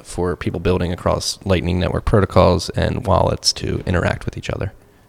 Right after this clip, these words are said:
Pretty, pretty big, uh, pretty big endeavor and would be, uh, pretty useful, I imagine. I believe they're gonna do that in Rust Lightning.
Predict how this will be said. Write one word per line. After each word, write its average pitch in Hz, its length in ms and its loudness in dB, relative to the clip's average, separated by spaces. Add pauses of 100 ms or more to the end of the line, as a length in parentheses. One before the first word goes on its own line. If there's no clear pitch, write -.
(240)
Pretty, 92 240 4
pretty - 320 0
big, 92 240 2
uh, 90 320 4 (340)
pretty 98 160 2
big 95 160 2
endeavor 92 420 4
and 90 320 -2
would 98 120 -6 (360)
be, - 320 -6 (160)
uh, - 340 -4
pretty 95 200 -4
useful, 90 580 -2 (680)
I - 80 -2
imagine. 87 520 0
I - 40 -8
believe 87 200 0
they're 87 100 0
gonna 87 100 0
do 90 140 0
that 85 160 2
in 85 140 -4
Rust 85 260 0
Lightning. 123 260 -2